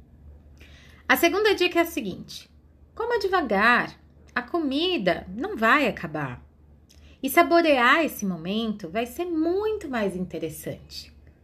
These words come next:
Comer devagar vai fazer com que você possa ter a sensação de aproveitamento.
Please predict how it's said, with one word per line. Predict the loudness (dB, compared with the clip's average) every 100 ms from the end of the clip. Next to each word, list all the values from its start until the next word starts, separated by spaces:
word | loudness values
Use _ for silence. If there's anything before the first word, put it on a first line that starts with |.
| -20 -20 -20 _ -20 -20 -8
Comer | 0 2 4 2
devagar | 0 -4 -4 0 2 2 0
vai | -6
fazer | -10 -6 -6
com | -6
que | -6 -6
você | -6 -6
possa | -6 -4 -4 -6
ter | -6 -6
a | -4
sensação | -6 -6 -6 -2 -2
de | -2
aproveitamento. | -4 -2 0 2 0 -4 -4 -2 -2 -4 -8